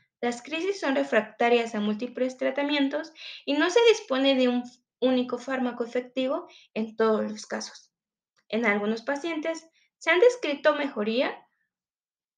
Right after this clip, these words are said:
con estimuladores del nervio vago. La fisioterapia, la logoterapia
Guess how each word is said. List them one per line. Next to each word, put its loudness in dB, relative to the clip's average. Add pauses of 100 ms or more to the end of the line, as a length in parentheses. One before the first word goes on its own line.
(120)
con 4
estimuladores 2
del 0
nervio 0
vago. -2 (1160)
La -8
fisioterapia, -6
la 0
logoterapia 0